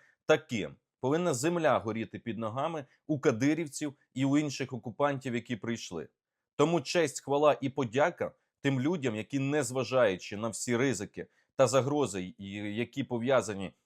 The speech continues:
із перебуванням на окупованих територіях, все ж не опустили руки, а продовжують боротися.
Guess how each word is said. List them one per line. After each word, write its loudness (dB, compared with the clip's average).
із -2
перебуванням 0
на 2
окупованих -6
територіях, -2
все 2
ж -6
не 2
опустили 0
руки, -2
а 6
продовжують -4
боротися. -2